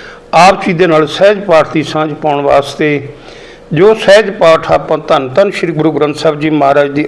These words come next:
ਅਪਾਰ ਬਖਸ਼ਿਸ਼ ਕਿਰਪਾ ਸਦਕਾ ਆਪਣੇ ਚੈਨਲ ਗੁਰਸਾਖੀਆਂ ਸ਼ਬਦ ਵਿਚਾਰ ਤੇ ਆਰੰਭ ਕੀਤਾ ਹੋਇਆ ਹੈ। ਲਗਭਗ ਅਠਾਰਾਂ ਮਹੀਨੇ ਹੋ ਗਏ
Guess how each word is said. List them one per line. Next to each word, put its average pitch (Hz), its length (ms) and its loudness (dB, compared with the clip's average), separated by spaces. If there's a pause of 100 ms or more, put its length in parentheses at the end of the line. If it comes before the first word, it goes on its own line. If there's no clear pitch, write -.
ਅਪਾਰ 147 500 4
ਬਖਸ਼ਿਸ਼ 143 440 -6
ਕਿਰਪਾ 147 320 -2
ਸਦਕਾ 135 680 0 (500)
ਆਪਣੇ 175 360 2
ਚੈਨਲ 185 300 4
ਗੁਰਸਾਖੀਆਂ 160 680 0
ਸ਼ਬਦ 151 260 -6
ਵਿਚਾਰ 139 380 2
ਤੇ 156 220 -4
ਆਰੰਭ 147 240 -2
ਕੀਤਾ 139 320 -2
ਹੋਇਆ 135 280 2
ਹੈ। 123 300 -4 (680)
ਲਗਭਗ 165 680 2
ਅਠਾਰਾਂ 165 380 2
ਮਹੀਨੇ 185 300 0
ਹੋ 147 180 -2
ਗਏ 143 180 0